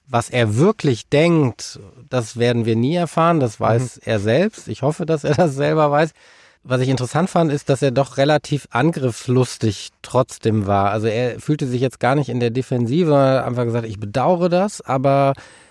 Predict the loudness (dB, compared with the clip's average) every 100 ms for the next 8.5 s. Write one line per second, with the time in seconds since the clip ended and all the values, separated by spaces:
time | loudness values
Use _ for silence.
0 | _ _ -12 -10 -8 -2 0 0 -2 -4
1 | 0 2 2 2 0 0 -4 -4 -2 -2
2 | -4 -6 -4 0 0 0 -2 -2 -2 0
3 | 0 -2 -4 -6 -4 -6 -2 -2 0 -2
4 | 0 -2 0 0 2 4 4 2 0 -2
5 | -4 0 0 0 0 -2 0 0 0 -2
6 | -2 -2 -2 -4 -2 -2 -4 -2 -2 -2
7 | -2 -8 -14 -8 -2 -2 -2 -2 2 4
8 | 4 2 0 -2 -4